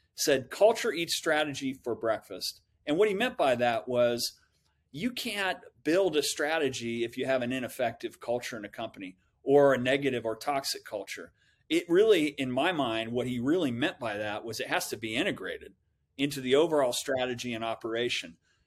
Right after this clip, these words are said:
And if you don't have it right, it, it doesn't matter all your great strategic thinking, your planning, your processes. If you don't have a good culture,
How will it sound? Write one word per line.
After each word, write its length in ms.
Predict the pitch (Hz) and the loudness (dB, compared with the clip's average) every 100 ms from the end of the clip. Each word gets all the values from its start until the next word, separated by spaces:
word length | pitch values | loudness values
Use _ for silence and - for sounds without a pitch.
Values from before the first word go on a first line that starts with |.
| _ _ | _ _
And 180 | 131 139 | -2 0
if 100 | 135 | 0
you 80 | 156 | 2
don't 220 | 196 247 | 2 2
have 200 | 147 123 | 0 2
it 100 | 104 | 0
right, 340 | 117 110 110 _ | 2 2 0 _
it, 160 | 135 131 | -6 -4
it 120 | 151 | 0
doesn't 240 | 180 170 151 | 0 0 0
matter 320 | 143 131 123 | 0 0 -2
all 200 | 131 147 | 2 2
your 140 | 143 | 2
great 220 | 123 139 | 2 2
strategic 480 | - - - 165 139 | 2 -8 -8 -8 -10
thinking, 340 | - 147 143 131 | -6 -6 -6 -6
your 140 | 120 | -6
planning, 640 | - 139 139 139 135 127 123 _ _ _ _ | -6 -4 -2 -2 -2 -4 -10 _ _ _ _
your 160 | 123 123 | -2 -2
processes. 880 | - 147 175 - 135 127 127 120 - | 2 2 2 2 0 0 -6 -6 -8
If 60 | 131 | -4
you 80 | |
don't 120 | 139 147 | -2 0
have 100 | 131 | -2
a 40 | |
good 220 | 123 131 | -4 -4
culture, 560 | - 120 120 113 107 | -2 -2 -2 -6 -8